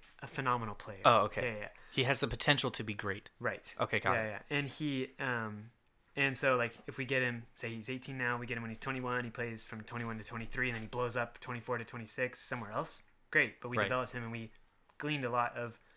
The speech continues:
Speaker 1: uh, you know, he worked for us well.
Speaker 2: Yeah, so
Speaker 1: So
Speaker 2: that's, that's what I was gonna say, is this is definitely a,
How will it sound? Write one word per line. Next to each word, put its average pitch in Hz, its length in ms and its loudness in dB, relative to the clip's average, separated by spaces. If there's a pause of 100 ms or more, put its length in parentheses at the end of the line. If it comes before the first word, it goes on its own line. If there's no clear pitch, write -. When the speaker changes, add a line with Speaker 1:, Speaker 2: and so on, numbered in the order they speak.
(300)
Speaker 1:
uh, 113 200 -2 (580)
you 123 80 -8
know, 107 180 -8 (600)
he 135 100 -4
worked 135 200 2
for 123 140 -2
us 113 160 -6
well. 104 240 -6 (140)
Speaker 2:
Yeah, 107 140 6
so - 100 0
Speaker 1:
So 127 60 6
Speaker 2:
that's, 151 140 10
that's 127 280 10
what 127 80 8
I 117 100 12
was 113 120 6
gonna 107 120 0
say, 110 180 4
is 104 120 2
this 127 200 4
is 120 120 2
definitely 117 680 4
a, 104 400 2